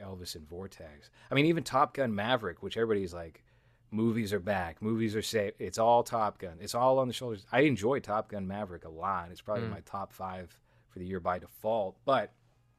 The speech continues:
Speaker 1: it's nothing special. It's not something you're gonna watch as soon as it's out of theaters, which is why they've kept it in theaters for, like, four months now. It's, it, it's very nineteen seventies, nineteen eighties-esque how they're milking this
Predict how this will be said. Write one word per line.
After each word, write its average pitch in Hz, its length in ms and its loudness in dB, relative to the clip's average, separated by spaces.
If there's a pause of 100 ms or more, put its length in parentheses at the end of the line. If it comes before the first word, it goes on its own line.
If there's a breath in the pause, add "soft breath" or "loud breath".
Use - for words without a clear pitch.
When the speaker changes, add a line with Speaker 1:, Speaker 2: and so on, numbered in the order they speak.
(340)
Speaker 1:
it's - 180 -14
nothing - 220 -18
special. - 580 -10
It's - 160 -12
not 135 180 2
something 113 240 -2
you're 110 120 -2
gonna 117 140 -2
watch 98 500 2
as 95 100 -8
soon 110 140 -6
as 87 80 -8
it's 82 160 -14
out 78 220 -10
of 90 80 -12
theaters, 92 520 -12 (380 soft breath)
which 110 160 -4
is 98 100 -4
why 113 240 4
they've 110 240 2
kept - 340 -4
it 107 140 -2
in 101 60 -14
theaters 95 480 -8
for, 85 400 -10 (500 soft breath)
like, 85 160 -4 (100)
four 127 480 2
months 120 380 2
now. 82 340 -10
It's, 92 140 -12
it, 123 220 0
it's 107 160 -4
very 120 320 0
nineteen 110 480 -4
seventies, 107 340 -6
nineteen 107 340 -6
eighties-esque 98 800 -4
how 95 220 -4
they're 92 140 -8
milking 92 480 -10
this 90 320 -10